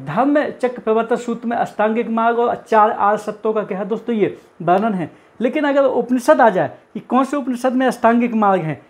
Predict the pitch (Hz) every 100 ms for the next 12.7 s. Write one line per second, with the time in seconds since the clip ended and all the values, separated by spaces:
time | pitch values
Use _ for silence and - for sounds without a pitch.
0 | _ 240 285 - - 220 220 285 240 240
1 | 214 208 190 180 202 - - - - 180
2 | 180 160 156 139 147 160 226 220 302 202
3 | 131 120 - - _ 240 349 285 - _
4 | - 302 294 - - _ 262 - 311 311
5 | 233 - 233 302 - 277 269 269 240 -
6 | 240 247 220 220 226 214 202 196 196 180
7 | 220 220 220 151 196 196 196 185 190 185
8 | 190 - 170 202 214 - 190 208 190 185
9 | 180 196 180 120 - _ 160 190 185 196
10 | - 175 185 196 160 165 196 214 190 185
11 | - 185 202 196 190 170 - 208 202 202
12 | 175 139 185 220 214 202 160